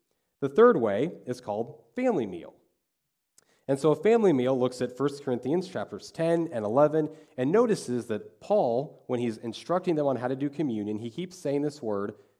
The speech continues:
"Come together, come together, come together," which really, that Greek word is actually a little more powerful than just "come together." It means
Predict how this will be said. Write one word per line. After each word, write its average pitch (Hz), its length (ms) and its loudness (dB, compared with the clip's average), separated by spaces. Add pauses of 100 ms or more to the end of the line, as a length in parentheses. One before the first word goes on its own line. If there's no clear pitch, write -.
(140)
"Come 143 220 -2
together, 113 460 -6 (120)
come 139 200 -10
together, 117 420 -8
come 156 180 -4
together," 107 440 -6 (880)
which 151 260 2
really, 151 600 2 (360)
that 131 220 -6
Greek 196 320 -2
word 127 220 2
is 117 100 -2
actually 143 240 -2
a 127 60 -2
little 160 180 0
more 160 140 0
powerful 139 420 -2
than 101 120 -4
just 90 180 -14
"come 110 200 -8
together." 82 380 -12 (640)
It 135 160 -2
means 135 580 0